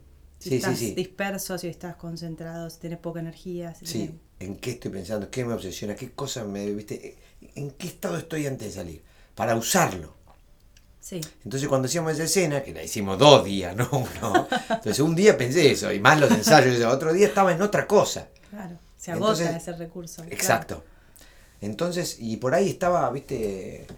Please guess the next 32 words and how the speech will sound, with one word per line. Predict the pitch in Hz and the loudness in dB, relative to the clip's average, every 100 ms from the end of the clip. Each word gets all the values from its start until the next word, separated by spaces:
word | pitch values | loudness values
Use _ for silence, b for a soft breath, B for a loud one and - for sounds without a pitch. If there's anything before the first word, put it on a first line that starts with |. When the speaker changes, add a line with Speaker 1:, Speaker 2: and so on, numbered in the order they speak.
| - | -14
Speaker 2:
enojado | 101 101 - 160 175 113 | -10 -6 2 4 4 2
porque | 101 107 | -2 0
había | 117 | 0
que | 107 | -2
hacerla | 135 131 | -2 -2
de | 123 | -2
nuevo. | 151 143 | -2 -2
Yo, | 165 | -2
bueno, | 170 151 | -2 -2
bueno, | 165 151 | -2 -4
usalo, | 104 185 190 120 | -4 -6 -6 -6
es | 117 127 | -6 -6
usalo. | 127 - - - - - | -6 -10 -12 -16 -20 -20
Speaker 1:
Claro. | 180 180 175 _ - - | -18 -18 -20 _ -20 -18
Speaker 2:
Pues | - 104 | -12 -10
si | 120 | -10
no, | 147 175 156 - - b b b b b b b b b b b b - - - | -10 -10 -10 -12 -18 b b b b b b b b b b b b -20 -20 -12
igual | 131 226 - | -4 -4 -4
son, | 165 170 135 104 | -6 -6 -8 -8
son | 143 135 | -8 -6
trampitas, | 107 87 117 113 82 - - - - - | -6 -8 -8 -8 -10 -18 -20 -20 -20 -14
¿no? | 95 117 127 - - - - | -8 -8 -10 -18 -20 -20 -14
Que | 92 | -8
uno | 107 110 | -6 -6
se | - 113 | -2 -2
hace | - 135 - | 0 -2 -2
con | - 92 | -6 -8
la | 90 | -6
ilusión | 87 87 - 123 123 127 | -6 -8 -2 4 4 4
de | 113 80 | 0 -2
que | 87 85 80 - | -4 -8 -8 -12
sirvan. | - 117 95 78 | -4 -4 -4 -6